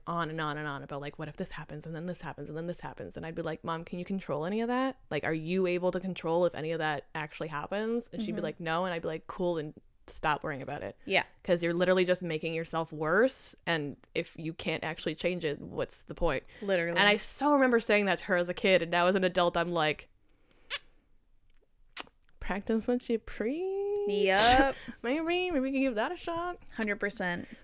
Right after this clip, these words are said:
Speaker 1: But so I, I get what it means by stress less. Like, recognize
Speaker 2: When
Speaker 1: what
Speaker 2: you're
Speaker 1: you're stressing about
Speaker 2: Yeah.
Speaker 1: and if it's worth it and if you can actually change what you're stressing about.
Speaker 2: Yeah, that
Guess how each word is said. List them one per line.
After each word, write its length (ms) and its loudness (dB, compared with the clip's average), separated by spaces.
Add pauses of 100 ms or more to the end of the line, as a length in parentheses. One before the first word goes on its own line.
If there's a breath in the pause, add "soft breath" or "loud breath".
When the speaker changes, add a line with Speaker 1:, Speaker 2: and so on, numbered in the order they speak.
Speaker 1:
But 220 8
so 160 8
I, 260 8
I 60 6
get 200 4
what 120 2
it 60 0
means 200 -4
by 120 -6
stress 340 -8
less. 260 -8
Like, 140 -6
recognize 1200 -2
Speaker 2:
When 320 4
Speaker 1:
what 160 10
Speaker 2:
you're 100 10
Speaker 1:
you're 100 4
stressing 440 0
about 400 2
Speaker 2:
Yeah. 120 2
Speaker 1:
and 220 -4
if 160 0
it's 160 -6
worth 300 -10
it 180 -8
and 340 -12
if 140 -10
you 60 -10
can 100 -12
actually 240 -12
change 320 -12
what 140 -14
you're 80 -16
stressing 320 -16
about. 240 -10
Speaker 2:
Yeah, 300 4
that 360 8